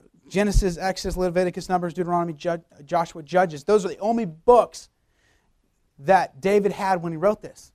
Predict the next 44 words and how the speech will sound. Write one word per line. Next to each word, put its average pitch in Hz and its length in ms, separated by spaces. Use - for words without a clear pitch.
But 190 80
he's, 202 320
yet, 226 340
as 214 220
he 214 120
wrote 220 200
it, 240 100
let 214 80
me 220 60
tell 220 160
you 196 80
this. 170 320
Of 190 100
all 196 240
the 220 100
books 202 200
in - 20
the 190 60
Bible, 196 440
the 175 100
first 214 400
seven, 202 440
guys, 175 200
look 185 120
up 175 80
here. 165 200
The 175 60
first - 580
seven, 208 340
guys 175 240
in 170 60
the 170 40
back 170 140
row, 175 80
look 160 140
up 147 40
here. 143 180
The 180 60
first - 380
seven 220 320
books 208 220
of 180 40
the 180 60
Bible 175 400